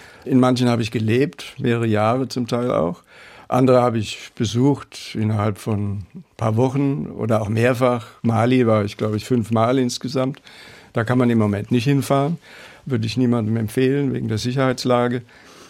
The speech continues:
Es gibt flache Länder und, äh, hügelige Länder, äh, Länder mit hohen Bergen wie Äthiopien. Afrika ist ungeheuer vielfältig.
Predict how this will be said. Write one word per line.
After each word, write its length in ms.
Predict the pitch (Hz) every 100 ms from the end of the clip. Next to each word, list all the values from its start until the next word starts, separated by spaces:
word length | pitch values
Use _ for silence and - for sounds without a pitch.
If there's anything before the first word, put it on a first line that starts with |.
| _ -
Es 120 | 110
gibt 160 | 127
flache 300 | - 127 120
Länder 720 | 131 131 127 127 131 123 123
und, 400 | - 98 92 -
äh, 440 | 107 101 95 95 90
hügelige 480 | 120 131 135 127 123
Länder, 680 | 123 117 120 120 113 110 104
äh, 520 | - 113 113 85 -
Länder 340 | 113 120 117
mit 320 | 117 110 -
hohen 320 | 135 151 165 151
Bergen 440 | 120 123 127 127
wie 140 | 107
Äthiopien. 680 | 101 98 120 135 135 135 135 - - - - -
Afrika 480 | - 113 147 131 127
ist 140 | 123 113
ungeheuer 560 | 160 151 123 113 110
vielfältig. 720 | 104 127 113 113 107 113 110